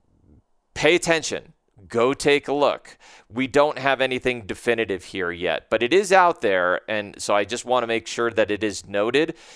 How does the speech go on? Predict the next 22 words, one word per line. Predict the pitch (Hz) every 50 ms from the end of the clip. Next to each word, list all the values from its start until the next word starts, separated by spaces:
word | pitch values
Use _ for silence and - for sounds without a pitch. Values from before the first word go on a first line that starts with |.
| - -
We | 107 117
haven't | 123 147 165 185 175
really | 147 165 175 170 170 151
heard | 123 - - 143 143 147 151 139 -
from | - - 120 117 113
women | 117 123 123 120 117 110 104
yet | 101 98 95 92 92
on, | 98 98 101 101 98 _ _ -
on | 107 107 104 104 101 101
this | 101 101 101 95 - - - -
in | 110 107
a | 95
way | 92 95 107 107 107 107 110 110
that | 101 107 101 95 -
sort | - 117 113 107
of | 104 98 - - - - -
has | - - 113 -
settled | - - 120 117 120 123 117 104
this | 113 110 -
case | - - 113 110 110 -
definitively. | - - - 101 - - 113 107 110 104 98 92 73 78 80 67 64 57 -
So | - - 113 110 107 104 104 101